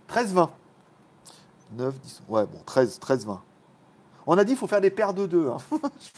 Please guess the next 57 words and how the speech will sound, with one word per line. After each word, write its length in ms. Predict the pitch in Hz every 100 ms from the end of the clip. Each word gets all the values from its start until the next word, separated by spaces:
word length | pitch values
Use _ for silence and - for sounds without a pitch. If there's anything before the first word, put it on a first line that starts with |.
| - -
Faut 100 | 127
pas 100 | 151
faire 120 | 151
le, 60 | 139
faut 360 | - - -
pas 80 | 165
faire 160 | - 190
le 60 |
casse-couille, 420 | - 147 - 196 214
mais 120 | 139
treize, 340 | - 190 127
bon, 160 | 139 143
treize, 360 | - 180 165
vingt. 200 | 131 123 - _ -
Ok. 200 | 127 - - _ _ _ - 131
Remarque, 160 | 147
s'il 160 | - 190
joue 120 | 175
comme 160 | 175 156
ça, 140 | 185
que 60 | 175
ça 60 |
fait 80 | -
des 100 | 139
petits 180 | 139 165
bouts 140 | 143
de 60 | 135
deux, 200 | 123 220
on 140 | 254
va 60 | 143
peut-être 180 | 160 139
arriver 420 | 120 135 180 165
à, 240 | 120 104 - - - - - - - - 139
euh, 1120 | 156 156 156 151 147 147 147 143 143 139 135 - - 151
<laughs> 320 | 175 175 139
dix, 200 | 139 175 -
c'est 80 |
des 100 | 123
patates. 540 | 143 117 - 98 - - 185 - 160
C'est 200 | - 156
vrai. 200 | 123 101 - - - -
Oh, 200 | 180 156
cinquante-quatre 440 | 302 359 349 311
balles, 200 | 226 185
dis 100 | 151
donc. 180 | 143 113
S'il 140 | - 151
y 40 |
en 40 | 156
a 60 |
qui 120 | -
se 60 | 147
demandent 240 | 156 156
à 60 | 143
combien 220 | 143 143
on 100 | 135
est. 160 | 156